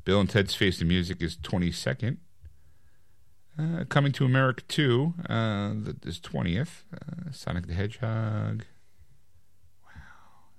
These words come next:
This can't be right. Wonder Woman. They're, she's not even on the list. Oh, no, there it is. Thir-, number three. Uh, yeah,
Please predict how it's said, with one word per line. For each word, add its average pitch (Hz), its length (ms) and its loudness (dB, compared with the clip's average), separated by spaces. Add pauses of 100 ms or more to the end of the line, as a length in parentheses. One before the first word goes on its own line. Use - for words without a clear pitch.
(240)
This 92 160 -8
can't - 220 -12
be - 140 -14
right. 101 320 -8 (2250)
Wonder 104 300 -10
Woman. 98 440 -6 (640)
They're, 139 160 4
she's 143 300 -2
not 160 100 2
even 85 180 -2
on - 180 -8
the 87 40 -2
list. - 380 -2 (180)
Oh, 98 100 4
no, 101 180 6
there 85 160 8
it 73 80 4
is. 76 160 0
Thir-, 95 280 0
number 85 200 2
three. 71 300 0 (1900)
Uh, 85 500 2 (340)
yeah, 87 260 4